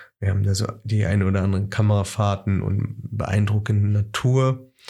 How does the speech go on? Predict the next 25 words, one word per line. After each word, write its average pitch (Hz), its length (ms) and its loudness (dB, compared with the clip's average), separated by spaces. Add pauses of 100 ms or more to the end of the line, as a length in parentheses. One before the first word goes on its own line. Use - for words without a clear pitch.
(460)
Das - 240 -4
heißt, 101 460 0
es 104 180 -4
ist - 300 -2 (120)
schon 107 400 0
auch 101 240 0
ein 92 200 0
bisschen 95 440 0
was 92 440 -2 (580)
Cineastisches 101 1160 0
in 92 180 -2
dem 92 240 0
Sinne, 98 500 0 (560)
große 98 360 -2
Leinwand, 104 920 0
ähm, 82 540 -4 (180)
da - 140 -8
kommt 98 320 -2
man 92 340 -4
trotzdem 107 560 -2
irgendwie 104 280 2
noch 101 140 2
so 101 260 -2 (180)
in 104 220 2
diesen, 95 500 -2